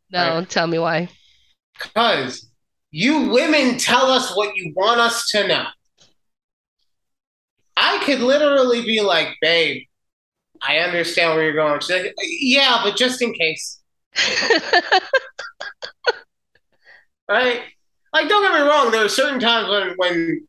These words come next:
Speaker 2: for my A D D, she'll, she'll cut it for me, right? But yeah, no, most of the time it's like,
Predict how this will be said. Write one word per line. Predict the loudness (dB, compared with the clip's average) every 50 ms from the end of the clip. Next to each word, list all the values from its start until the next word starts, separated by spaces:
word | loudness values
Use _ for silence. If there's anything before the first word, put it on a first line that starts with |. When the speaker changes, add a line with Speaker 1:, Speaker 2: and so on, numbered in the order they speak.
| -8 -4
Speaker 2:
for | -2 0 2
my | 2 2 2 2
A | 2
D | 2 0 0 -2 -2 -2 -2
D, | -2 0 0 0 0 0 -2 -4 -6 -8
she'll, | -6 -4 -2 0 0 0 0 -2 -6 -8 -10 -10
she'll | -6 -2 -2 -2 -2 -4 -6 -6 -6 -6 -4 -2
cut | 0 2 2 2
it | 0 -2 -4 -4
for | -2 -2
me, | 0 0
right? | 0 2 2 2 0 0 0
But | 0 2 2
yeah, | 2 2 2 2
no, | 2 2 2
most | 2 0 0 -2 -2
of | -2
the | 0
time | 0 0 0 0
it's | -4 -4 -2
like, | -2 -2 -2